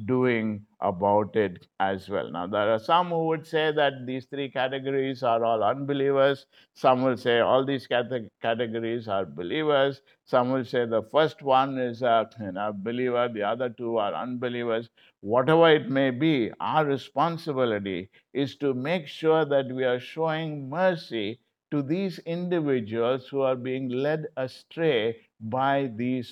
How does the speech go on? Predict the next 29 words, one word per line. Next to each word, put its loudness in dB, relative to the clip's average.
false -4
teachers. -8
They -4
are 0
in -2
the 0
church. 2
They -8
may 4
be 2
believers, 2
they -2
may -2
not 4
be 0
believers, -4
but -6
this -8
is -8
what 0
God 0
is -4
asking -2
us -4
to -2
do, 2
<laughs> -12
okay? -4
Now, 2